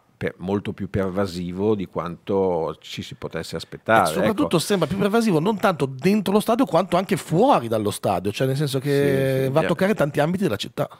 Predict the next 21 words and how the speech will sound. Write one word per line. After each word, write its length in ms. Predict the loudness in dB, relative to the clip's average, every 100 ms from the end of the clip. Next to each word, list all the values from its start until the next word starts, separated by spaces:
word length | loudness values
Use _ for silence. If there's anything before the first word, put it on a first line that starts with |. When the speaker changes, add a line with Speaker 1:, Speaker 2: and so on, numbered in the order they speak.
| -12
Speaker 1:
gli 160 | -4
affari, 840 | -4 -4 -2 2 2 2 -2 -4 -4
gli 80 |
affari 640 | -6 -6 0 2 2 0 -4
che 140 | -6
producevano 1400 | -8 -10 -10 -10 -8 -6 -6 -6 -6 -6 -6 -8 -10 -12 -12
vero 240 | -6 -4 -4
e 80 |
proprio 360 | -4 -4 -4 -4
indotto, 1080 | -4 -4 -4 -4 -6 _ 0 2 2 -2 -6
e 120 | -10 -12
parliamo 360 | -10 -10 -10
di 120 | -12
centinaia 480 | -14 -14 -12 -10 -8
di 100 | -8
migliaia 440 | -10 -8 -6 -4 -6
di 180 | -4
euro, 400 | -4 -2 0 0
su 320 | -2 -6 -12 -12
parcheggi, 920 | -14 -16 -10 -8 -6 -4 -2 -2 -2
su 1200 | -8 -12 -12 -10 -8 -10 -10 -12 -14 -14 -14 -16